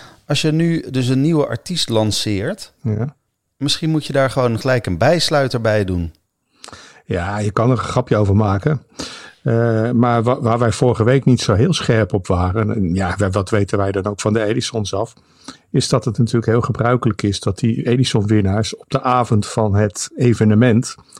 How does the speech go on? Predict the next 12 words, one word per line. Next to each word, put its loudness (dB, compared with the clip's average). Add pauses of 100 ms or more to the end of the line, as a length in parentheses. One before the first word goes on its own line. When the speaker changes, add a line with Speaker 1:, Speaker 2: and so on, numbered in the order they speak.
(100)
Speaker 2:
pas -2
bekend 0
worden 0
gemaakt. 0
Dus -2
als 0
er 0
twee, 2
drie 2
dagen 0
van -2
tevoren 0